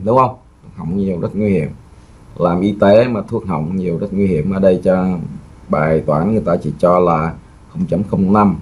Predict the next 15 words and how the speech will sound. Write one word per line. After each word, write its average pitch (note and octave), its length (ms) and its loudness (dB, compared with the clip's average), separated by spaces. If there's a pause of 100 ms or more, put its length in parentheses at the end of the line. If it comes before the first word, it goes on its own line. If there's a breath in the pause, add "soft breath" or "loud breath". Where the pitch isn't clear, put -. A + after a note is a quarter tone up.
tức F#2+ 140 -8
là E2+ 120 -4
nhỏ E2+ 380 -4
lắm, A#2 180 0 (140)
phải F2 120 -4
không? F#2 220 0 (1200)
Lấy C3+ 160 6
ngẫu E3 160 4
nhiên E3+ 300 6
hai C#3+ 200 2
mươi D3 160 4
lọ A#2+ 260 4 (1200)
trong A#2+ 240 0
một G#2+ 140 -2 (100)
cái B2+ 500 4